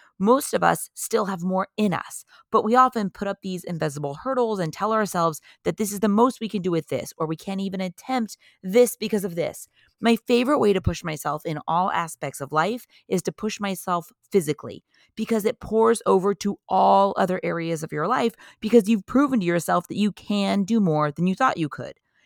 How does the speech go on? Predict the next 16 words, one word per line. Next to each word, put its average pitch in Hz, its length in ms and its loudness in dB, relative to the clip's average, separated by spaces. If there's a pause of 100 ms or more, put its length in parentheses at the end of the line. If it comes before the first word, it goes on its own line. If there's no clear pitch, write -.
(180)
A 175 140 4
physical 254 500 0
change 196 400 -4
is 175 140 -4
the 160 100 -8
best 180 440 0
way 160 220 2
to 151 140 -6
push - 320 -2
yourself 156 400 0 (280)
in 220 140 6
all 202 180 8
ways 180 240 0
of 156 100 -8
your 139 120 -4
life. - 280 -10